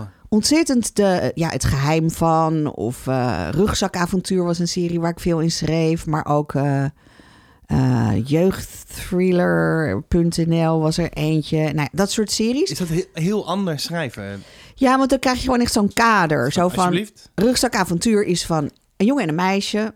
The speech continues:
Speaker 1: of nee, helemaal niet. Kinderen maken een avontuur mee op vakantie en zo min mogelijk ouders in beeld. En zoveel woorden.
Speaker 2: Oh ja,
Speaker 1: En deze
Speaker 2: ja.
Speaker 1: illustrator. Dus dan ben je al heel erg gekaderd.
Speaker 2: Ja.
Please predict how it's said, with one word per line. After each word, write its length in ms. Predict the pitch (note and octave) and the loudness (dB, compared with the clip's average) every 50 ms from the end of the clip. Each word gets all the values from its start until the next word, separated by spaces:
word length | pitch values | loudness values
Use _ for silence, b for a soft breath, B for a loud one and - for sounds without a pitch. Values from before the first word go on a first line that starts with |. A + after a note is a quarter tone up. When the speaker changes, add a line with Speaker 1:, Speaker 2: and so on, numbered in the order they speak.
| _ _ | _ _
Speaker 1:
of 160 | - E3 - | -6 -4 0
nee, 120 | G#3 G#3 G3+ | 2 2 2
helemaal 280 | F3+ E3 D#3 D3 C3+ A#2 | 2 2 0 0 -2 -2
niet. 180 | A2+ C3 - | -4 -8 -6
Kinderen 600 | - - C4+ D4 D4+ C4+ A#3 A#3 C4+ E4+ A#4 A3+ - _ _ _ _ _ _ _ _ | 0 2 4 4 4 4 4 2 2 0 -2 -4 -6 _ _ _ _ _ _ _ _
maken 440 | - E3+ F#3 G#3+ B3 B3 - F#3 G#2+ | 0 2 2 2 2 0 -2 -4 -4
een 120 | D#3 D#3+ | -2 -2
avontuur 500 | - D#3+ C#3+ D3+ E3 - - C#4 C4+ B3+ | -2 -4 -2 -4 -6 -2 0 0 2 2
mee 140 | A#3+ G#3+ D#3+ | 2 0 0
op 120 | - - | -4 -6
vakantie 520 | - - - - A3 A#3+ C4+ - - C4+ B3+ | -8 -8 -2 0 0 2 0 0 0 -2 0
en 160 | - F#3+ F#3 | 0 0 2
zo 140 | F3 E3+ D#3 | 2 2 2
min 220 | F3 G#3 A#3 A#3 | 2 4 4 4
mogelijk 520 | A3 G3+ G3 F#3+ - - F#3 F3 E3+ - - - C#3 D3+ - | 4 4 2 2 0 0 -2 -2 -2 -4 -8 -6 -8 -8 -4
ouders 460 | _ D3+ D#3 D#3+ D3+ C#3 B2 A2+ - - | _ 0 0 2 2 0 -2 -2 -4 -2
in 140 | C#3 C#3+ | -2 0
beeld. 440 | B2+ B2+ A2 D2+ G#1 - - - - _ _ _ | 0 0 -2 -4 -6 -12 -16 -18 -18 _ _ _
En 140 | - D#3+ D#3+ | -2 0 2
zoveel 400 | F3+ G#3 G#3+ G#3+ G3+ - D#3+ A#2+ | 2 4 2 2 2 0 -2 -2
woorden. 360 | F#2 F2+ C#2 B1 - - - | -2 -4 -6 -6 -8 -8 -6
Speaker 2:
Oh 140 | F3+ F3+ E3+ | -4 -2 0
ja, 60 | B2 | 0
Speaker 1:
En 80 | C#3 D#3+ | 2 2
deze 260 | F3+ F#3+ G3+ E3+ B2 | 2 2 2 2 2
Speaker 2:
ja. 40 | A2+ | 2
Speaker 1:
illustrator. 680 | D#3 D#3+ D#3 - - - C#2+ - - - - - - - _ b b b b b b b b b b b b b b | 0 0 0 0 -4 -6 -6 -8 -10 -12 -12 -12 -14 -16 _ b b b b b b b b b b b b b b
Dus 160 | - F#3+ F#3+ | -2 -2 0
dan 160 | - A3 G#3+ A3+ | 2 2 2 4
ben 160 | B3 B3 B3+ | 4 4 2
je 100 | B3+ - | 2 2
al 320 | - A3 A3+ A3+ A3+ - | 2 2 2 2 2 0
heel 300 | - A3 A#3+ B3+ C4 A#3+ | 0 0 2 2 2 2
erg 180 | G3+ A3+ A3 - | 0 -2 -2 -4
gekaderd. 800 | - _ - G3+ G#3 G3+ G3+ G#3 G3+ F#3+ F#3+ G3 G3+ - - - | -8 _ 0 2 2 4 2 2 2 2 0 0 -2 -6 -10 -10
Speaker 2:
Ja. 180 | - B2 F#2+ | -8 -10 -10